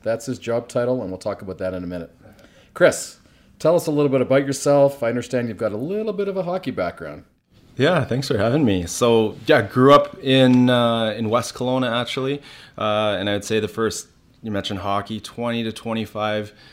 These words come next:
Speaker 2: years of my life were dedicated to the sport of hockey, and, uh, but in particular, maybe of interest to some people, I spent four years, uh, with the Kelowna Rockets here. Uh, and was fortunate enough to be part of some amazing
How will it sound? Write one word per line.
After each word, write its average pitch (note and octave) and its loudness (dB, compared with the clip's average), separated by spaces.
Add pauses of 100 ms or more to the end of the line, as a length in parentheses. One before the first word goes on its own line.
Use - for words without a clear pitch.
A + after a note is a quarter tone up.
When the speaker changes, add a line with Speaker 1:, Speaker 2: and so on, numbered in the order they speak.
(160)
Speaker 2:
years G#2+ -6
of A2 -4
my G#2+ -2
life G#2+ -2
were A2+ -2
dedicated G#2+ -2
to A2 -8
the G#2 -6
sport G#2 -6
of F#2+ -4
hockey, G#2 -4
and, F#2+ -4
uh, F2+ -4 (400)
but A#2+ -4
in A#2+ -2
particular, A2+ 0
maybe G#2 -4
of G2 -2
interest G2 -6
to G2+ -10
some G2+ -6
people, F#2+ -8
I F#2 -6
spent F#2+ -12
four F#2+ -8
years, F#2+ -8
uh, F2 -8
with F#2 -10
the - -20
Kelowna F#2+ -10
Rockets G2 -10
here. F3+ -12 (520)
Uh, F#2 -6
and F#2 -8
was G2 -12
fortunate C3 -6
enough G2+ -4
to G#2 -6
be G2 -10
part G2 -6
of F#2+ -6
some F#2+ -10 (200)
amazing G2 -10